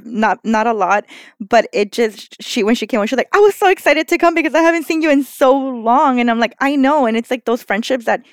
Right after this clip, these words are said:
you don't need that constant reassurance of, like, every week that we need to talk. Like, we can just pick up right where we left off, and it's completely normal and it's completely okay because we also understand that, like, Rosie, I think you had mentioned their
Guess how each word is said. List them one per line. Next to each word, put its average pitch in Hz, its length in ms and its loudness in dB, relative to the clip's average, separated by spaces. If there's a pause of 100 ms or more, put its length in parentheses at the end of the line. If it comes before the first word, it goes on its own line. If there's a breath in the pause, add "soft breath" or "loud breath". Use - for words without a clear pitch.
(180 soft breath)
you 254 140 -2
don't 226 360 -2
need 220 360 -4
that 185 140 -2
constant 208 480 -4
reassurance 185 720 -4
of, 175 160 -6
like, 160 220 -4 (220)
every 196 220 2
week 175 220 -4
that 180 120 2
we 180 120 -4
need 180 180 -12
to 202 100 -4
talk. - 320 -6
Like, 170 240 -4 (300 soft breath)
we 202 160 -8
can 220 180 -2
just 185 320 -2 (300)
pick - 180 -2
up 185 140 2
right 190 240 2
where 190 100 -2
we 185 160 -4
left 180 300 -4
off, 180 280 0
and 190 160 -6
it's - 300 -10 (100)
completely 214 540 -4
normal 170 320 -6
and 170 80 -6
it's 175 100 -8
completely 190 480 -8
okay 170 300 -4
because - 300 -10
we 202 100 -6
also 196 340 -2
understand 175 600 -8
that, 160 200 -6 (320 loud breath)
like, 185 140 -4
Rosie, 185 280 -4
I 180 40 -4
think 185 220 -10
you 196 60 -2
had 180 120 -4
mentioned 185 300 -8
their 180 100 -4